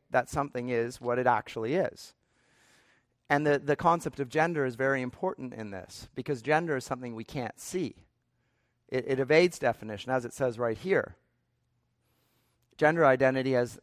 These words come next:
uh, will include the gender identity, uh, self-image, appearance, behavior, and expression,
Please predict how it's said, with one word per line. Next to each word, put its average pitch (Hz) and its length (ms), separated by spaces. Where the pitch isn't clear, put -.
uh, 120 220
will 135 140
include 165 460
the 123 300
gender 131 340
identity, 120 760
uh, 110 180
self-image, 127 560
appearance, 123 380
behavior, 120 400
and 110 100
expression, 120 640